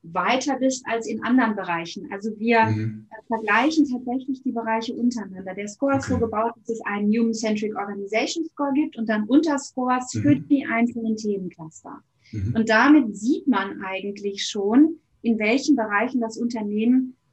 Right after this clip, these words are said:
Speaker 1: weiter vorne ist als, ähm, in anderen Bereichen oder weiterentwickelt ist. Das heißt aber nicht, dass wir sagen, es muss überall hundert Prozent haben.
Speaker 2: Mhm.
Speaker 1: Zunächst erstmal geht es, äh,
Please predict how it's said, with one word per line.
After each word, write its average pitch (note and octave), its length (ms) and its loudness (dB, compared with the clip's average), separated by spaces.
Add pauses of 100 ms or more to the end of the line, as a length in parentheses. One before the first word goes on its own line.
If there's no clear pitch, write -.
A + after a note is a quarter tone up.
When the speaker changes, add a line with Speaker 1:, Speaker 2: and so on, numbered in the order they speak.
Speaker 1:
weiter C4 600 0 (100)
vorne A#3+ 360 0
ist A3+ 220 -10
als, G#3 380 -8 (580)
ähm, G3+ 340 -8
in G#3 200 -6
anderen G3 320 0
Bereichen D#3+ 560 -10
oder F#3 180 -8
weiterentwickelt F#3+ 800 -8
ist. E3+ 320 -16 (380)
Das G#3+ 180 -4
heißt B3+ 240 0
aber A3+ 200 -2
nicht, C#4+ 360 0
dass C4 220 -2
wir A3 120 -4
sagen, A3 340 -2
es - 120 -8
muss A3 180 -6
überall A3+ 460 -6
hundert G#3+ 360 -6
Prozent F#3 440 -14
haben. E3 240 -18 (220)
Speaker 2:
Mhm. F#2 260 -6 (400)
Speaker 1:
Zunächst B3+ 500 2
erstmal B3+ 560 0
geht A#3 220 -6
es, A3+ 300 -8
äh, G#3+ 200 -6